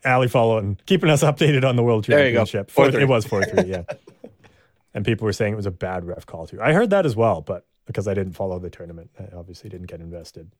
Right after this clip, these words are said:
Speaker 1: in
Speaker 2: Mm-hmm.
Speaker 1: it. So, um, I'm just gonna check Team Sweden to see if we had anyone play on there, 'cause I know we got quite a few Swedes, but I don't think so. Yeah, no. Um, and then I, I don't think we would have anybody on any other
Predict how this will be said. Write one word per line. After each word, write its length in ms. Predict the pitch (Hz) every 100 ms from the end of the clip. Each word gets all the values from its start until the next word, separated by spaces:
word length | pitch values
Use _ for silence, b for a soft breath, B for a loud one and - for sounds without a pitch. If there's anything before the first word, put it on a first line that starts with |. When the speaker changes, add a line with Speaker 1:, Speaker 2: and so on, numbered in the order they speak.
| _ -
Speaker 1:
in 60 | 113
Speaker 2:
Mm-hmm. 100 | 104
Speaker 1:
it. 40 | 85
So, 180 | 92 87 b b b -
um, 360 | 123 123 131 139
I'm 80 | 139
just 100 | 151
gonna 140 | 196
check 240 | 180 180 151
Team 180 | 151 135
Sweden 300 | - 98 117
to 60 | 117
see 140 | 123
if 100 | 117
we 80 | 127
had 160 | 123
anyone 680 | 123 127 123 127 123 127 120 _ _ _ _
play 180 | - 113
on 80 | 110
there, 100 | 117
'cause 100 | -
I 40 |
know 100 | 90
we 60 | 92
got 140 | 90
quite 220 | - 95 92
a 40 |
few 160 | - 92
Swedes, 440 | - 87 85 82
but 140 | -
I 60 | 87 85
don't 200 | 90 82 _ -
think 200 | 73 -
so. 80 | _ -
Yeah, 200 | 87 80
no. 180 | 82 _ b b b b -
Um, 380 | 101 98 101 110
and 80 | 104
then 80 | 104
I, 140 | 101 90 _ _ 98
I 40 |
don't 200 | 92 90
think 180 | 98 90
we 60 | 95
would 100 | 87
have 180 | 87
anybody 400 | 85 85 85 85
on 120 | 85 85
any 180 | 82 80
other 440 | 80 80 80